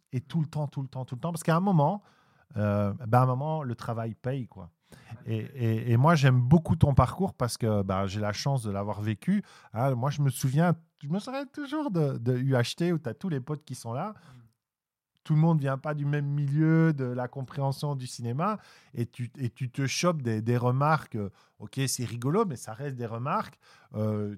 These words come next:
tu parcours. Euh, et, et t'es, t'es zen, en fait. Moi, je me souviens, j'ai l'image. Enfin, toi, ça t'a peut-être pas marqué parce que ça fait partie de toi, mais moi, j'ai une image très claire où je vois ton visage qui, qui, qui réagit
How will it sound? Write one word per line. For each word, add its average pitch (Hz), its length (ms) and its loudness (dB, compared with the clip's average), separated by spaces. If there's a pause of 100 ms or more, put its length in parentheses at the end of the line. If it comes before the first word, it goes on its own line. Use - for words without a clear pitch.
tu - 120 -12
parcours. 202 640 -8 (480)
Euh, 104 320 -4
et, 127 100 2 (140)
et 151 80 2
t'es, 202 160 -4
t'es 202 180 -4
zen, 226 380 -2
en 139 60 0
fait. 117 240 -6
Moi, 175 160 2
je 147 100 0
me 120 80 0
souviens, 185 460 -4
j'ai 110 140 -6
l'image. 160 440 0
Enfin, 98 240 -12 (240)
toi, 120 100 -6
ça 110 180 -8
t'a 98 160 -10
peut-être 92 280 -14
pas 110 120 -8
marqué 110 280 -8
parce 107 160 -10
que - 80 -18
ça - 140 -16
fait 104 120 -10
partie 104 260 -14
de 120 40 -12
toi, 170 120 -4
mais 120 120 -4
moi, 139 180 -2
j'ai 123 140 -6
une 110 140 -8
image 139 380 -6 (320)
très 151 200 -4
claire 190 260 -4
où 131 80 -2
je 123 120 -4
vois 143 200 -2
ton 156 180 -6
visage 156 540 -6 (340)
qui, 160 400 -2
qui, 117 280 -8 (480)
qui - 160 0
réagit 151 480 4